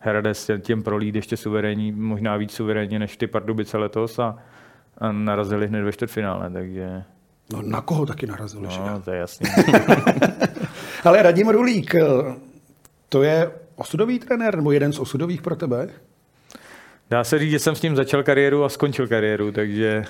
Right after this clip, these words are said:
Speaker 1: no, a možná i tu manažerskou, takže, a, skvělý člověk, hrozně, hrozně fajn,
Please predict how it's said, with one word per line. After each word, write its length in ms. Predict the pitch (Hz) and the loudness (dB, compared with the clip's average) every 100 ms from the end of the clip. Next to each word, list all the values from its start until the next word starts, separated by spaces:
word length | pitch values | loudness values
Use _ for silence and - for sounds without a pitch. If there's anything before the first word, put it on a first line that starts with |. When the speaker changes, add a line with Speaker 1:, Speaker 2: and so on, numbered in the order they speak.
| - - | -10 -6
Speaker 1:
no, 140 | 110 | -2
a 80 | 117 | -2
možná 280 | 117 120 113 | 0 0 0
i 80 | |
tu 80 | 113 | 0
manažerskou, 600 | 120 117 110 92 - 90 | 0 0 0 -2 -4 -6
takže, 420 | 92 92 92 98 98 - - - - - | -4 -6 -4 -6 -6 -14 -20 -20 -18 -6
a, 580 | - - 107 110 104 101 | -2 0 0 0 0 -2
skvělý 360 | - 117 113 | -2 0 0
člověk, 380 | 110 110 107 107 | 0 0 0 0
hrozně, 500 | 101 98 104 101 101 104 | -2 -2 -2 -2 -2 -2
hrozně 340 | 104 98 107 | -2 -2 -4
fajn, 500 | - 104 104 104 | -2 0 0 -2